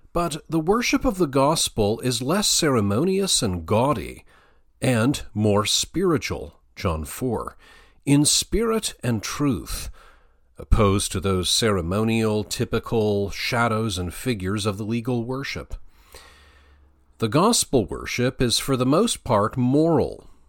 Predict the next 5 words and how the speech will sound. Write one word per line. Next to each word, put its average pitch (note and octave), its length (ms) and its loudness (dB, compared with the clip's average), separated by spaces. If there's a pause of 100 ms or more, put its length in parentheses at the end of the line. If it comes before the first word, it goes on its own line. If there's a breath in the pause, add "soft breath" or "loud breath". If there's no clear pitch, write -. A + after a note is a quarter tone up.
(100)
praying, C#3 840 -2
preaching, C#3 600 -2
hearing, C3+ 520 -2
et - 140 -12
cetera, - 500 -6